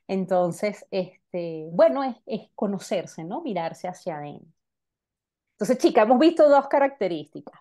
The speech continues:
profundidad en la manera de procesar la información y la sobreestimulación, ¿sí? La tercera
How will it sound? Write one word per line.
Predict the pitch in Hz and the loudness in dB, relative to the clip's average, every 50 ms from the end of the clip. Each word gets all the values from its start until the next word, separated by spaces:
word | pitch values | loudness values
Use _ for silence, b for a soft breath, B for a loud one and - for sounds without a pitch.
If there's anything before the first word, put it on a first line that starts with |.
| _ _ | _ _
profundidad | - 160 202 196 - - 220 196 196 185 190 190 190 185 185 185 185 | -2 -2 -2 -2 -2 -4 -6 -6 -4 -4 -2 0 0 0 0 -2 -4
en | 202 214 | -4 -6
la | 226 233 | -6 -8
manera | 220 208 196 190 180 175 170 175 185 | -8 -8 -8 -8 -8 -6 -6 -6 -6
de | 196 202 | -8 -8
procesar | 202 - 196 185 - 185 175 - 175 160 165 | -6 -8 -8 -8 -10 -14 -12 -10 -10 -10 -10
la | 156 165 | -12 -14
información | 170 170 - 185 180 165 165 170 - - - 294 339 330 330 | -12 -10 -8 -8 -8 -8 -10 -12 -12 -8 -6 -6 -6 -6 -6
y | 269 226 | -4 0
la | 202 190 175 | 0 0 -2
sobreestimulación, | - - - 208 175 165 165 170 165 - - 180 165 165 165 156 151 156 - - - 165 151 - - - | -2 -2 0 2 2 2 0 -4 -8 -12 -12 -10 -10 -8 -8 -10 -10 -12 -14 -14 -12 -12 -12 -12 -14 -18
¿sí? | 135 - - 214 240 339 330 _ _ _ _ _ _ _ _ _ | -20 -16 -12 -10 -10 -10 -10 _ _ _ _ _ _ _ _ _
La | - 226 226 226 220 214 | -2 2 4 4 4 4
tercera | 220 220 220 220 220 - - 262 247 247 262 285 320 | 4 2 2 2 0 -2 0 2 4 4 2 0 -2